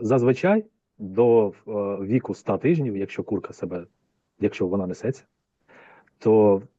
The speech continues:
їй потрібно робити паузу. В неї ще зберігається генетичний потенціал. І економічно обґрунтовано і доведено всіма науковцями, що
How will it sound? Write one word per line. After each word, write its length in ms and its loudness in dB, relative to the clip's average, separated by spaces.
їй 260 0
потрібно 380 -2
робити 240 -2
паузу. 400 -10
В 100 -6
неї 200 4
ще 260 2
зберігається 640 -2
генетичний 440 -8
потенціал. 560 -8
І 240 2
економічно 600 0
обґрунтовано 760 -2
і 100 -2
доведено 540 -2
всіма 280 -2
науковцями, 600 -6
що 340 -4